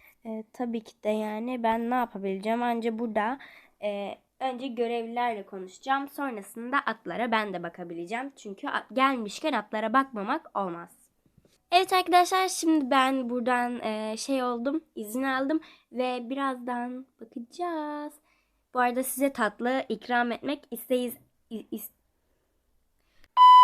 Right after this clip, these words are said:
bu arada size tatlı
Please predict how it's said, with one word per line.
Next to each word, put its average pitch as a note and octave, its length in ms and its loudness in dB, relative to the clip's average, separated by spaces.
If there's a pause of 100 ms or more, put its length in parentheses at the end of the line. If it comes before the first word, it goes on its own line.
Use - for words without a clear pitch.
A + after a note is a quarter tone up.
(1000)
bu B3+ 120 4
arada D4 300 4
size D4+ 280 2
tatlı D#4 600 2